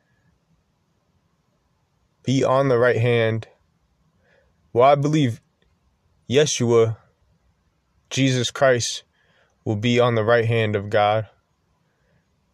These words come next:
And I believe I'll be on the right hand of Jesus Christ. But isn't it written that Jesus Christ and God are one?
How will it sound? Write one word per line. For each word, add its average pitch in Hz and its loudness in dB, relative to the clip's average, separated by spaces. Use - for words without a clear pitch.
And 107 -4
I 117 2
believe 120 -2
I'll 120 2
be 120 0
on 117 0
the 107 -2
right 117 2
hand 120 0
of 110 -2
Jesus 117 -6
Christ. - -6
But 131 -2
isn't 180 -2
it 135 -2
written 151 -2
that 120 0
Jesus 135 -4
Christ 131 -2
and 117 -2
God 117 2
are 104 0
one? 131 -2